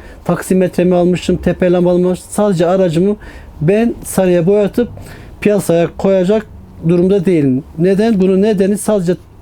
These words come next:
aracım kamyonet ruhsatlı olduğu için ticari yapamıyorum.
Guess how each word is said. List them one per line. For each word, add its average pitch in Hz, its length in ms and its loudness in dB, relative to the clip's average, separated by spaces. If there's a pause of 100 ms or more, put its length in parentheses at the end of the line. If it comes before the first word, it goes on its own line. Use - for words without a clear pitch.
(420)
aracım 196 420 2 (300)
kamyonet 185 560 2
ruhsatlı 185 420 0
olduğu 180 280 2
için 202 260 0
ticari 170 340 0
yapamıyorum. 139 560 0